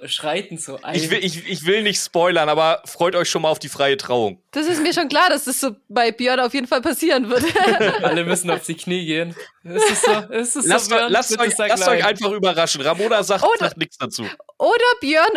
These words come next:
Speaker 3: oder Björn sitzt und alle anderen müssen stehen, genau andersrum. <laughs>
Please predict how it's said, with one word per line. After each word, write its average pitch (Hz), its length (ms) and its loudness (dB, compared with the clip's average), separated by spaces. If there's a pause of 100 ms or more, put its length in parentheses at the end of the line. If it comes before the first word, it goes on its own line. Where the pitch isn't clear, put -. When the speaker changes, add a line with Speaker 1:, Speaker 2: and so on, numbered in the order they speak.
Speaker 3:
oder 453 320 2
Björn 339 320 0
sitzt - 480 -2
und 285 100 0
alle 302 280 2
anderen 277 280 2
müssen 247 240 -4
stehen, 240 440 -2
genau 220 260 0
andersrum. 233 680 -2
<laughs> - 40 -6